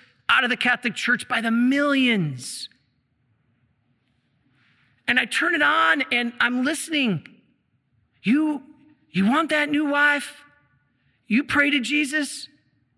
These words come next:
you'll get that new wife. You want that new job? You pray to Jesus, you'll get that new job. You want to be the manager? You believe you're the best.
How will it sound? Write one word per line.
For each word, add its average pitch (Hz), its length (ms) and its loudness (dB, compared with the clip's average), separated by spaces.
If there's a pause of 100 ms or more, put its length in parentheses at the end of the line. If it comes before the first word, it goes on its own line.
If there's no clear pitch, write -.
(320)
you'll 254 220 0
get 226 260 0
that 175 180 -2
new 170 140 0
wife. 139 520 -6 (720)
You 254 160 2
want 302 200 0
that 302 180 0
new 311 160 0
job? 311 460 2 (880)
You 269 160 2
pray 320 240 0
to 311 80 0
Jesus, 311 580 -4
you'll 285 220 0
get 202 300 0
that 185 200 0
new 180 140 2
job. 139 460 -2 (960)
You 240 180 2
want 330 180 0
to 302 60 -4
be 302 140 0
the 285 100 0
manager? 302 800 0 (800)
You 285 400 2
believe 240 580 0
you're 233 220 2
the 190 100 -2
best. 170 640 -4